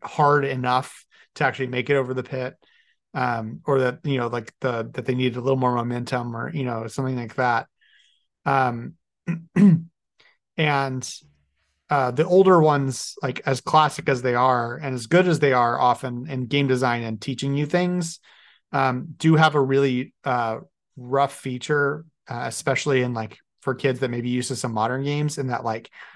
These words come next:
uh, there's no save progress. Now, like, a lot of them are emulated and you can kinda, like, get that anyway,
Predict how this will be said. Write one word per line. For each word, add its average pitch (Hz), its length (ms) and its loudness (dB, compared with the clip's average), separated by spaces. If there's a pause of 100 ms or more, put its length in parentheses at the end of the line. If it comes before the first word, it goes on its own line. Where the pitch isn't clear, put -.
(300)
uh, 127 220 2
there's 127 200 -2
no 139 200 4
save 127 600 -4
progress. 175 600 -2
Now, 143 260 0
like, 135 180 0
a 135 40 2
lot 135 200 2
of 156 60 0
them 165 120 2
are 127 80 0
emulated 156 640 -2
and 131 160 -2
you 123 80 -8
can 135 160 -12
kinda, 131 220 -2
like, 113 180 -6
get 123 200 -4
that 117 180 -2
anyway, 160 560 -2